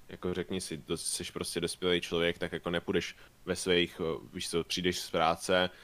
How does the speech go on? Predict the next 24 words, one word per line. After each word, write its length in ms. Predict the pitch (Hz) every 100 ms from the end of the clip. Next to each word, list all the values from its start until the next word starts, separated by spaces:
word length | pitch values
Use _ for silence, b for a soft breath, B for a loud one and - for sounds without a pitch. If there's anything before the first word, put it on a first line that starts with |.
| - -
je 160 | 82 82
šest 300 | - 95 82
večer 420 | 82 80 78 85
a 120 | 65
ty 140 | - 85
si 140 | -
jako 200 | 78 87
sedneš 380 | - 82 87 - -
k-, 80 | - - -
za 180 | 82 85
komp 280 | 82 87
a 60 | 82
uděláš 360 | 82 85 82 -
příspěvek 480 | 85 - 82 82
na 100 | 87
Reddit 280 | 80 80 80 -
pro, 180 | 85 76
pro 220 | - 85
Gudu 300 | 80 80 73
a 100 | 80
jako 220 | 85 78
neuděláš, 520 | 71 82 85 62 -
že 80 | -
jo. 100 | 60